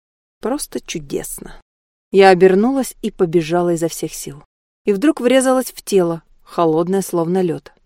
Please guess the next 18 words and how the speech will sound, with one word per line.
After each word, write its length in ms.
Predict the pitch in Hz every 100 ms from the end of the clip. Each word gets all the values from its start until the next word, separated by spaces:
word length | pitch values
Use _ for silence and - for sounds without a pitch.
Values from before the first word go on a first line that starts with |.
| _ _ _ _
Я 160 | 185
упала 440 | 156 151 208 214 185
и 180 | -
медленно 400 | 185 202 190 196
поползла 560 | 180 190 202 190 196 208
задом, 400 | 202 226 170 147
стараясь 500 | - - 202 208 190
разглядеть 540 | 196 175 196 190 190
препятствие. 720 | - 196 - 170 - - 143 151 _ _ _ -
Похоже, 420 | 233 269 254 262
я 160 | 247
ошиблась 520 | 262 - 269 214 240 262
насчёт 340 | 254 - 190
маскировки. 680 | 185 - 208 185 - - - _ _ _ _
Оно 220 | - 170
совсем 400 | 165 185 - 196
не 100 | 190
пряталось. 640 | 185 202 180 143 - -